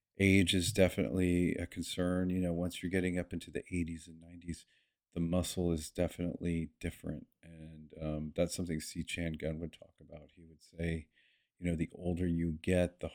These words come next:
harder it is to treat you because the muscle has actually changed and become more fibrotic. And by fibrotic, I think that really tends to mean there may be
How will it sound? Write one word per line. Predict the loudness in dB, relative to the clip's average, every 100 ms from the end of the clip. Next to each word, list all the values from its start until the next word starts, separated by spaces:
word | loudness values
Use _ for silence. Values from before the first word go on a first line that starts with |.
| -6
harder | -2 0 2 2
it | 2
is | -2 -4
to | -16
treat | -18 -8 -2 -2
you | -2 -4
because | -4 -10 -4 -2 -2 -6 _ _ _ _
the | 0
muscle | 2 2 0 -2
has | -2 -2
actually | -6 -6 -14 -16 -18 -20 -8
changed | -2 0 0 -2 -4 -10
and | -12
become | -12 -8 -8 -6
more | -8 -8
fibrotic. | -8 -6 -6 -4 -2 -2 -4 -8 _ _ _ _ -10
And | 0
by | 2
fibrotic, | 2 4 4 4 4 2 2
I | 0
think | 0 -2 -2 -2
that | 2 4 4 2 -10 -2
really | 0 2 0
tends | -2 -4 -4 -6
to | -4
mean | -2 2 2 0 -2 -8 _ _ _ _
there | -2 2
may | 6 6
be | 6 4 2